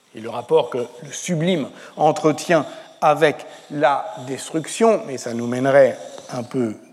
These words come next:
trop loin, et je ne veux pas abuser de votre indulgence,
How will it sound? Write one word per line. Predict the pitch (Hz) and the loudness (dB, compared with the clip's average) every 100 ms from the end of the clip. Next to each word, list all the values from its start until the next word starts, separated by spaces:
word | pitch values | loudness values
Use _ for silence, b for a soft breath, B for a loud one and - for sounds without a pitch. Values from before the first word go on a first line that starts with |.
| - | -16
trop | - 131 | -6 -2
loin, | 139 156 175 120 - | 4 6 6 2 -6
et | |
je | - | -14
ne | 101 | -16
veux | 107 | -10
pas | 110 131 - B B B | -2 -2 -2 B B B
abuser | 139 123 131 127 156 | -6 -4 -4 0 0
de | 131 | 2
votre | 113 131 135 - 123 123 - B B B B B - | 0 0 -2 0 2 2 0 B B B B B -6
indulgence, | 165 143 143 131 139 147 135 113 - | -2 -2 -2 0 2 2 0 -4 -8